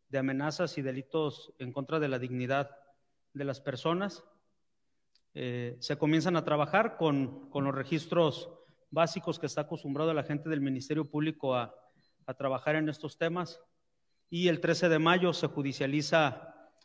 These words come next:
esta carpeta. Con fecha veinte de julio se cumplimenta la orden de aprehensión en contra de Sergio Ismael.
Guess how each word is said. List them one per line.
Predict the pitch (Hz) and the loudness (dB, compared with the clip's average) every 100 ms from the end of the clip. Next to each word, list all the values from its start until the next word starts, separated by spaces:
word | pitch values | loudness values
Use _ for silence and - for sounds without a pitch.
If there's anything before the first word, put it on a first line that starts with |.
| _ | _
esta | 139 - 147 | -10 -6 -2
carpeta. | 143 - 180 180 127 - - _ _ _ _ _ _ _ | 0 2 2 4 0 -2 -20 _ _ _ _ _ _ _
Con | - 139 | -8 -4
fecha | 165 151 170 160 | -4 0 4 4
veinte | 165 170 170 | 4 0 0
de | 160 | 0
julio | 185 190 220 208 - - - - - | 0 2 2 -2 -10 -20 -20 -20 -14
se | - | -10
cumplimenta | 147 143 139 143 151 165 | -4 -4 -2 -2 2 2
la | 156 | 4
orden | 160 143 | 2 2
de | 147 | 0
aprehensión | 147 135 131 170 190 175 - | 0 -4 0 0 0 -4 -14
en | 143 127 | -12 -8
contra | 147 143 156 151 131 - - _ _ _ _ | -4 -2 2 2 0 -4 -20 _ _ _ _
de | 127 | -6
Sergio | 156 143 170 | -2 -2 -2
Ismael. | 143 156 175 214 | 0 2 4 2